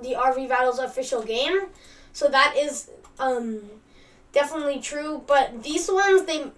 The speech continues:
may, they have chances of being true just because they have their own new badges added into it. But they may be fake just because, um,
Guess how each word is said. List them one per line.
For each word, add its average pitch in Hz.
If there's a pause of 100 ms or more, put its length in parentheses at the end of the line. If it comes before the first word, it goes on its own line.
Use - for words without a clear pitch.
may, 339 (680)
they 339
have 359
chances 339
of 330
being 311
true 320
just 311
because 285 (220)
they 269
have 269
their 254
own 240 (220)
new 254
badges 247 (160)
added 320
into 330
it. 370 (540)
But 254 (180)
they 277
may 269
be 277
fake 247
just -
because, 233 (680)
um, 254